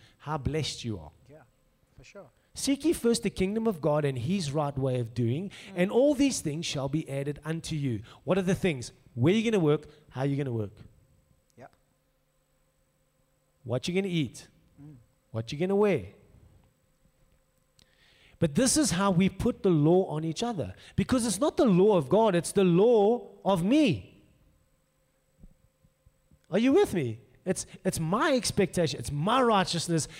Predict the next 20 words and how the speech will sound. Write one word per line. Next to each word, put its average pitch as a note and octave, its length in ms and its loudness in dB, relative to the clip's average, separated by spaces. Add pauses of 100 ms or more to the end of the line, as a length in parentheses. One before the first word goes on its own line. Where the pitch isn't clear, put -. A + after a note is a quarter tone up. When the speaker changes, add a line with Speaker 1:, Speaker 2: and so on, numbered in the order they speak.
(120)
Speaker 1:
it's F3 180 0
my A3 280 2
view A3 300 2
of F3+ 120 2
the F3 80 4
world, D#3+ 320 4
it's D#3 140 0
my G3 240 2
view G3+ 240 2
of D3 120 2
you. E3+ 240 4 (520)
Line A#3+ 420 2
up A3 460 0
or E3 120 2
get F#3 200 2
out. D3+ 340 0 (2250)
And D3 140 0
if D#3 140 -2
you D3+ 60 2
don't, A#3 540 0